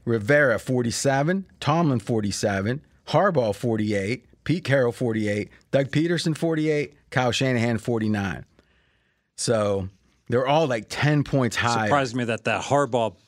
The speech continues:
Speaker 2: bully didn't, didn't even get to fifty percent when favored.
Speaker 1: He, well, he's had a long career, too. Since, since, uh, Lamar, it might be different.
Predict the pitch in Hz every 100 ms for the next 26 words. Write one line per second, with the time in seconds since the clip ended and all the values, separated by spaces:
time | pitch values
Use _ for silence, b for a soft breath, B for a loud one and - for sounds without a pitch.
0 | _ 135 120 110 104 120 110 113 - 131
1 | 131 123 123 120 110 139 - 131 156 131
2 | - 104 - - - - 98 - 90 -
3 | B - 101 B - 143 165 208 170 180
4 | 156 147 139 - 143 156 110 - 123 101
5 | - 143 117 107 117 - 110 143 135 117
6 | 139 113 113 113 127 113 104 104 98 120
7 | 101